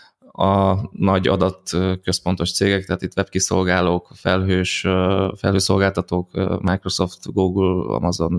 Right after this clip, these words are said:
és a többi, ugye építik, ö, teljes gőzzel a legújabb adatközpontjaikat, és hát ezekbe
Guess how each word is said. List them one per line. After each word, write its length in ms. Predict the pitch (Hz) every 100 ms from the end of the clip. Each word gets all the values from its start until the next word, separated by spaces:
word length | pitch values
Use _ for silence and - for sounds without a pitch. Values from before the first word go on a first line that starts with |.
| -
és 180 | 104 95
a 40 |
többi, 340 | - 120 127 - - - - - - _
ugye 180 | - 110
építik, 600 | 107 104 95 92 98 -
ö, 220 | 98 98 95 110 98 -
teljes 320 | 95 95 92
gőzzel 400 | 98 98 92 95
a 360 | 95 92 - -
legújabb 480 | - 95 92 92 92
adatközpontjaikat, 920 | 98 117 127 - 127 127 123 123 113
és 180 | 117
hát 140 | - 120
ezekbe 540 | 107 101 95 104 101